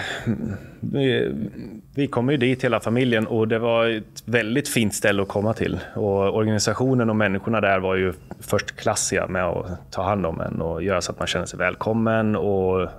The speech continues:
man, man märkte att det här, den här klubben har varit framgångsrik mycket på grund av att de har tagit hand om sina importer väldigt bra, men framförallt spelarna och människorna runt omkring väldigt bra.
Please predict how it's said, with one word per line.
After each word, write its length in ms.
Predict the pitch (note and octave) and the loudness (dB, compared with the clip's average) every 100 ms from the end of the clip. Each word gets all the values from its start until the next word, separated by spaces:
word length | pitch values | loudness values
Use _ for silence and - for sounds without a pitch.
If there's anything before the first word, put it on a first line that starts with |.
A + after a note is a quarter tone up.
| - - | -18 -8
man, 340 | G2+ G#2+ G#2+ | 0 0 0
man 160 | B2 C3 | 0 0
märkte 320 | C3 A#2 A#2+ | 2 0 0
att 220 | A2 - - - - - - - - - - | -2 -2 -6 -10 -18 -20 -20 -20 -20 -20 -6
det 160 | A#2+ A#2+ | -2 2
här, 240 | C3 B2+ | 2 2
den 120 | A#2+ | 2
här 100 | B2 | 0
klubben 300 | B2+ C3 A#2 | 2 2 2
har 60 | G#2+ | 2
varit 180 | G2+ F#2+ | 2 2
framgångsrik 880 | A#2 A2 G2 - A#2 F#2+ F#2 - - | 2 2 2 2 4 4 0 -8 -4
mycket 340 | G#2 A2 - G#2 | 2 2 2 -2
på 60 | |
grund 200 | G#2+ G#2 | 2 2
av 60 | F#2+ | 2
att 100 | F2+ | 0
de 100 | F#2+ | -2
har 60 | F#2 | -2
tagit 260 | G2+ F#2 | -2 -2
hand 300 | G#2+ G2+ F#2 | 0 2 2
om 260 | F2+ E2+ D#2+ - - - - - - - - | 0 -2 -6 -10 -20 -20 -20 -20 -20 -20 -20
sina 220 | - G#2 G2+ | -4 -2 0
importer 360 | F#2 A2 - | 0 0 2
väldigt 220 | A2 F#2+ | 2 2
bra, 280 | A2 A#2+ C3 A2 | 2 2 0 -2
men 180 | G#2 G2+ | -2 2
framförallt 340 | G2+ F#2 F2 | 2 0 -2
spelarna 540 | - G2 F2+ F#2 G2 | 0 2 2 2 2
och 140 | G2 G2 | 2 2
människorna 440 | G2 F#2 - F2+ | 2 0 0 0
runt 180 | F#2 F2 | 0 -2
omkring 300 | F#2 F#2 F2+ | -4 -2 0
väldigt 220 | F2 E2+ | -2 -2
bra. 220 | G2 F#2 | -4 -4